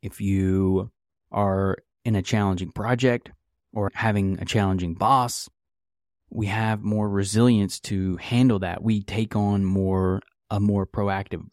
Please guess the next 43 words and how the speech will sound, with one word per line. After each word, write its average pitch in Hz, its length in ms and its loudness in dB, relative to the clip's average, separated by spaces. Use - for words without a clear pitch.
approach - 580 -2
to 104 100 -4
problem 107 500 0
solving - 460 -8
and 98 120 -6
take 101 160 -4
more 98 260 0
initiative 98 560 0
in 90 100 -4
their 87 100 -4
work. - 360 -6
There's 104 200 -2
more 104 180 4
drive 101 500 0
to 107 80 0
get 95 220 -2
things 92 260 -4
done. 98 320 0
We 90 80 0
wanna 101 320 2
achieve - 520 -4
those 90 220 -2
goals. 82 340 -8
We 104 80 0
wanna 98 180 0
push - 380 -2
forward 110 640 -2
through 104 220 4
those 92 240 0
challenges. 90 540 -6
So 95 260 -2
when 110 180 4
we're 104 120 2
stuck - 340 -2
in 101 80 0
a 90 40 -2
project 123 500 0
or 104 60 2
we're 87 120 -2
stuck - 260 -2
on 95 80 -4
a 82 60 -8
task, 123 640 -4